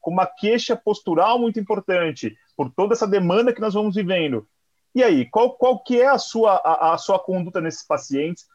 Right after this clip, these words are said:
E eu gostaria que você fosse, vamos lá, vamos, agora vai ser um pouco mais longo, eu quero que você me fale desde as orientações posturais que você costuma dar, tá? E aí indo, extra-, aí, indo um pouquinho mais à frente de medicação,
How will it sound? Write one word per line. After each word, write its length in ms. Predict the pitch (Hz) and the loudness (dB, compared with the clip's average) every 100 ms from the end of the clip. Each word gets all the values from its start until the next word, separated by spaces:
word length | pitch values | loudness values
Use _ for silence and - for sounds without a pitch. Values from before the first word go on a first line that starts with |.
| - | -2
E 20 | |
eu 80 | 453 | 0
gostaria 320 | 330 262 247 | 0 2 0
que 60 | 247 | 0
você 80 | 226 | 0
fosse, 280 | 233 240 202 | 0 -2 -6
vamos 260 | 147 208 247 | -4 0 2
lá, 140 | 151 | 2
vamos, 160 | 143 190 | 0 -2
agora 280 | 190 185 196 | 0 2 2
vai 100 | 214 | 0
ser 80 | 202 | -2
um 60 | |
pouco 160 | 175 202 | -6 -2
mais 180 | 208 175 | -2 0
longo, 280 | 170 156 135 | 0 0 0
eu 40 | |
quero 160 | 175 185 | 0 -2
que 60 | |
você 60 | 196 | -4
me 80 | 196 | -4
fale 380 | 190 165 135 - _ | 2 2 2 -6 _
desde 380 | 123 139 254 226 | -10 -2 -2 0
as 60 | 214 | 0
orientações 400 | 202 185 196 185 | 0 -2 -6 -6
posturais 600 | - 170 151 143 202 226 | -6 -6 0 2 2 0
que 60 | |
você 180 | 190 180 | -6 -8
costuma 400 | 165 135 151 139 | -8 -8 -4 -2
dar, 320 | 120 127 196 - _ - | 2 2 0 -4 _ -2
tá? 260 | 147 160 - - _ _ | 2 2 -2 -18 _ _
E 140 | - 214 | 0 4
aí 340 | 196 208 220 196 | 4 4 -2 -2
indo, 260 | 214 226 | -2 -2
extra-, 300 | - - 190 185 | -6 -2 -2 2
aí, 180 | 165 214 | 0 2
indo 160 | 226 | 0
um 40 | 208 | -2
pouquinho 340 | 190 - 208 | -4 -4 -2
mais 180 | 202 175 | 0 0
à 60 | 156 | -2
frente 320 | 180 202 175 | -2 -4 -6
de 100 | 165 | -6
medicação, 800 | 175 151 160 139 - 185 208 196 | -6 -4 -2 -2 0 2 2 0